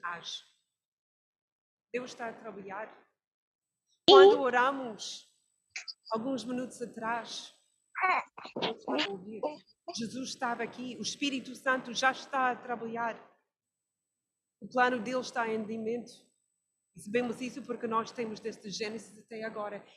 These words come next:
e podemos ver o plano de Deus a trabalhar. Nada que está a acontecer está fora do controlo ou é verdadeiramente caótico. Deus está a agir em todas as coisas,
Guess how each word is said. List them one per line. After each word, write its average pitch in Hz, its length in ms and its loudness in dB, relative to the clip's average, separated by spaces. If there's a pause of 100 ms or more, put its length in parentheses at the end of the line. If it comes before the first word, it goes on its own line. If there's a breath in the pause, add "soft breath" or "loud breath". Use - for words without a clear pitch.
e 226 80 -14
podemos 240 480 -4
ver 247 200 -2
o 330 140 -12
plano 185 260 -12
de 175 120 -16
Deus 170 340 -14
a 185 40 -20
trabalhar. 196 500 -12 (960)
Nada 240 260 4
que - 140 -14
está 247 260 0
a - 20 2
acontecer 247 500 -2
está 254 240 -4
fora 320 260 -2
do 285 120 -10
controlo 208 840 -8 (520)
ou 240 120 2
é 240 60 6
verdadeiramente 233 840 0
caótico. 220 500 -8 (2750)
Deus 185 260 -8
está 185 200 -12
a 180 60 -10
agir 175 480 -14 (560 loud breath)
em 269 120 2
todas 294 680 -2 (140)
as 240 120 -6
coisas, 247 500 -2